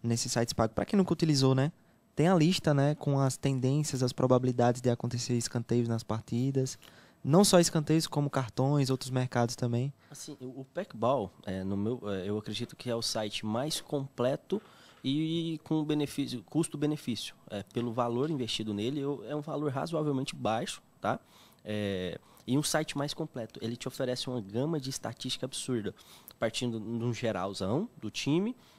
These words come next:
Speaker 2: é, ele dá informações sobre o time, como momentos de mais pressão, momentos de mais ataques, momentos que sofrem mais pressão, onde o time cansa. Então, um geralzão, tá? Pra quem não tá prestando atenção no jogo.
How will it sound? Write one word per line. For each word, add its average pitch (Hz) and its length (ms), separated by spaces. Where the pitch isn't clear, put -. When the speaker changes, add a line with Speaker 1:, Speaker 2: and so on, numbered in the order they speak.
Speaker 2:
é, 107 200
ele 113 200
dá 113 120
informações 127 800
sobre 113 240
o 107 40
time, 131 380
como 120 240
momentos 117 580
de 120 60
mais 120 220
pressão, 131 400
momentos 127 420
de 110 80
mais 110 180
ataques, 117 360
momentos 123 480
que 143 100
sofrem 147 400
mais 120 140
pressão, 123 440
onde 147 220
o 143 40
time 151 260
cansa. 139 440
Então, 139 300
um 135 80
geralzão, 123 640
tá? 107 180
Pra - 160
quem 107 140
não 104 100
tá 95 240
prestando 98 240
atenção 104 220
no 113 40
jogo. 139 160